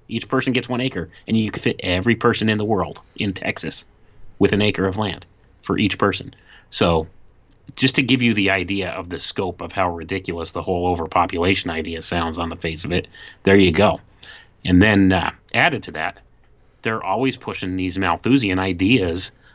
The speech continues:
of resource depletion and stuff like that. This is your manufactured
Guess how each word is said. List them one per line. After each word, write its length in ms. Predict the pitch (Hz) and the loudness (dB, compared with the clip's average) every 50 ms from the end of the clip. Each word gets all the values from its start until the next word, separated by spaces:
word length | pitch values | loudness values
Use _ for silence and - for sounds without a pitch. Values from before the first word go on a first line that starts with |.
| _ - | _ -4
of 320 | - 95 90 87 92 95 - - | 0 0 0 0 -2 -4 -8 -2
resource 500 | 107 120 135 139 - - 131 104 - - | 2 2 2 2 2 2 0 0 0 -2
depletion 580 | - - - - - - 73 - - 90 80 | -6 -10 -8 -6 -6 -6 -4 -6 -6 -6 -6
and 140 | 76 78 76 | -8 -8 -8
stuff 240 | - - 90 80 - | -6 -6 -6 -6 -4
like 200 | 87 85 - - | -6 -8 -6 -6
that. 200 | 80 78 85 - - - - - - - | -6 -6 -8 -10 -16 -20 -20 -20 -14 -2
This 240 | - 117 139 143 - | 2 4 4 6 6
is 160 | 180 170 - | 4 4 6
your 260 | 165 156 156 147 - | 6 6 6 6 4
manufactured 960 | 127 127 123 120 113 117 120 120 117 117 - 92 90 90 - - 104 92 92 | 2 0 0 2 2 4 4 2 2 0 0 0 0 0 0 -2 -4 -6 -4